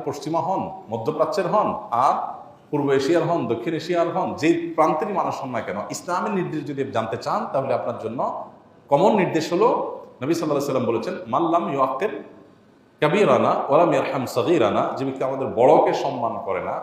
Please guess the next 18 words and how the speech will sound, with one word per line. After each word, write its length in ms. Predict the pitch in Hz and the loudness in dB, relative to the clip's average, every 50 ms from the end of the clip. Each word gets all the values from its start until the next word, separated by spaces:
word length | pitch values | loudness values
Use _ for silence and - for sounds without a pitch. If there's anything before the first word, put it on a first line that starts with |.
| - | -6
ছোটকে 260 | - 208 208 214 196 156 | -6 -4 -4 -4 -4 -6
স্নেহ 260 | 127 - 131 120 104 | -8 -8 -8 -10 -8
করে 160 | - 101 117 | -6 -6 -6
না, 80 | 156 175 | -6 -6
সে 100 | 185 190 | -6 -6
আমার 120 | 185 160 | -4 -4
উম্মত 260 | 139 120 110 104 - | -4 -4 -4 -6 -6
না, 60 | 95 | -6
নবীজি 200 | 101 104 95 90 | -6 -8 -8 -10
বলেছেন। 280 | 90 85 - - - - | -12 -14 -14 -16 -10 -6
অতএব 220 | - 143 - 196 196 202 - - - - - - - - - _ _ _ - | -6 -4 -4 -4 -6 -6 -8 -10 -10 -12 -14 -18 -20 -20 -20 _ _ _ 0
বড়দেরকে 520 | 104 131 151 175 180 170 170 - - 220 202 | 4 6 6 6 6 4 2 0 0 -2 -2
শ্রদ্ধা 340 | - - 143 117 - 117 | -2 -2 -4 -2 -2 -4
করতে 300 | 107 - - - - - | -4 -4 -6 -10 -8 -8
হবে। 160 | 78 - - - | -10 -10 -10 -12
স্বামী 380 | - - - 135 135 170 202 240 - - - - - - - _ _ _ - | -14 -8 -4 -2 -2 -2 -2 -4 -8 -12 -18 -20 -20 -20 -20 _ _ _ -4
ফ্যামিলির 440 | - 151 147 165 175 180 175 - - | 0 0 2 2 2 -2 -2 -2 -2
কর-, 200 | 143 127 - | -2 -4 -4